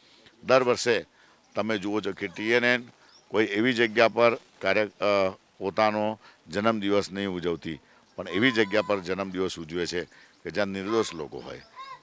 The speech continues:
અને એવા નિર્દોષ કે કોઈ કહી શકતું નથી, કોઈ સાંભળી શકતું નથી, કોઈ બોલી નથી શકતું, કોઈ ચાલી નહીં શકતું, તો એવા લોકોની સાથે ટી એન આજના દિવસે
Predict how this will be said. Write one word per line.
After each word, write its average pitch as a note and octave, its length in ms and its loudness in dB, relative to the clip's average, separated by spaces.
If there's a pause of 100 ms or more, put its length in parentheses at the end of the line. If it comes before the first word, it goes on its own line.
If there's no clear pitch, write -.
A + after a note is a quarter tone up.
(200)
અને G#2 220 0
એવા B2 220 6
નિર્દોષ A#2 520 0 (260)
કે G2+ 100 -4
કોઈ G#2+ 200 -2
કહી A2 300 2
શકતું G2 440 -4
નથી, F#2+ 260 -6
કોઈ F2 200 -6
સાંભળી F2 380 -6
શકતું F2+ 340 -8
નથી, E2+ 280 -8
કોઈ E2+ 180 -6
બોલી E2+ 300 -6
નથી E2+ 260 -8
શકતું, E2 420 -8 (360)
કોઈ F2+ 120 -6
ચાલી G#2+ 360 4
નહીં G#2+ 140 0
શકતું, F2+ 500 -4 (300)
તો - 60 -6
એવા G#2 280 6
લોકોની G2+ 460 2
સાથે F2 460 -2 (360)
ટી F2+ 120 -4
એન G2+ 180 2
આજના F2 400 -2
દિવસે G2 440 2